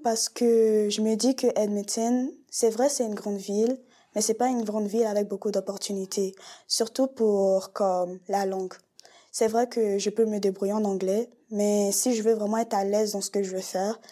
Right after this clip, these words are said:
ce sera sûrement le français ou les deux. Alors, me déplacer dans un endroit où j'ai la possibilité de parler les deux langues,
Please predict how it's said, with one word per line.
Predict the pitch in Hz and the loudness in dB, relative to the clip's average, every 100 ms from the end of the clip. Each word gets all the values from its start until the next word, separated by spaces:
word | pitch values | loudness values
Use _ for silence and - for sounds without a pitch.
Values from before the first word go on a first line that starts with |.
| - - | -20 -8
ce | 214 | -4
sera | - 220 | -2 -2
sûrement | - 214 220 | -2 -2 -2
le | 208 | -2
français | - 196 - 220 214 | -2 -2 0 0 -2
ou | 208 | -2
les | 196 190 | 0 0
deux. | 190 180 - _ - - - 196 | -2 -8 -10 _ -20 -20 -6 0
Alors, | 202 208 202 | 2 2 0
me | 202 202 | -4 -2
déplacer | 202 202 208 208 254 | -2 0 0 0 2
dans | 226 214 | 2 0
un | 208 | 0
endroit | 196 196 196 208 220 - | 0 -2 -2 -2 -2 0
où | 202 | -2
j'ai | 196 | -2
la | 180 | -2
possibilité | 202 - 196 196 196 226 | -2 -2 -2 -4 0 0
de | 208 | 0
parler | 208 196 202 | -4 -4 -2
les | 196 | -2
deux | 180 196 | -2 -4
langues, | 180 185 | -4 -8